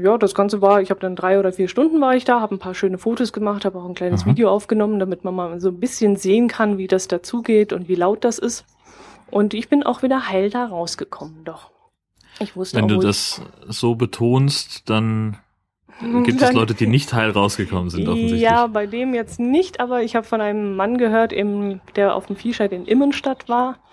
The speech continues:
Speaker 1: Wir waren nämlich im Krankenhaus, haben dort jemanden besucht und der Bettnachbar von dem, den wir besucht haben, der hatte einen Schlüsselbeinbruch.
Speaker 2: Okay.
Speaker 1: Und, äh, wir haben uns dann seine Geschichte erzählen lassen und er hat halt gesagt, dass er auf dem Viehscheid war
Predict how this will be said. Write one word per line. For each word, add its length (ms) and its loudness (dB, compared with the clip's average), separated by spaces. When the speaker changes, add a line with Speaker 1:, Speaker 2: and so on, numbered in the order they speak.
Speaker 1:
Wir 160 2
waren 180 2
nämlich 280 0
im 180 -4
Krankenhaus, 680 0
haben 100 0
dort 180 0
jemanden 300 0
besucht 500 0
und 360 -2
der 80 4
Bettnachbar 640 0
von 180 0
dem, 220 4
den 220 2
wir 200 2
besucht 380 -4
haben, 220 0
der 100 -6
hatte 200 0
einen 260 -2
Schlüsselbeinbruch. 960 0
Speaker 2:
Okay. 300 -6
Speaker 1:
Und, 440 0
äh, 300 0
wir 140 -6
haben 80 -4
uns 160 -2
dann 120 -2
seine 240 2
Geschichte 380 -4
erzählen 480 2
lassen 320 0
und 160 -2
er 140 -2
hat 100 -12
halt 160 -4
gesagt, 340 -4
dass 140 -4
er 80 -2
auf 140 -8
dem 100 -8
Viehscheid 480 -2
war 240 2